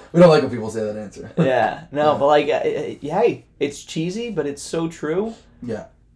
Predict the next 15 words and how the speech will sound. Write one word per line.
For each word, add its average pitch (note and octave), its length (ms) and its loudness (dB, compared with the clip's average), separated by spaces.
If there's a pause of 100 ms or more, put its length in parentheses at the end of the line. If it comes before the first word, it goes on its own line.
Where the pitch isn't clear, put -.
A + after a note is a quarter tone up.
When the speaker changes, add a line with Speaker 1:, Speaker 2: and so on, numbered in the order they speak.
Speaker 2:
I D3+ 160 0
administered C#3 760 -4
my B2+ 180 -10
first, - 600 -10 (520)
um, B2+ 680 -8 (180)
enema B2+ 420 -8 (400)
Speaker 1:
Mm-hmm. A2+ 220 -10 (540)
Speaker 2:
oh, C3 120 -4
by C3 260 -2
the A#2+ 140 -12
last, B2+ 600 -6 (580)
by B2+ 120 -4
the B2+ 80 -4
last - 240 -6
Shabbaton. - 440 -8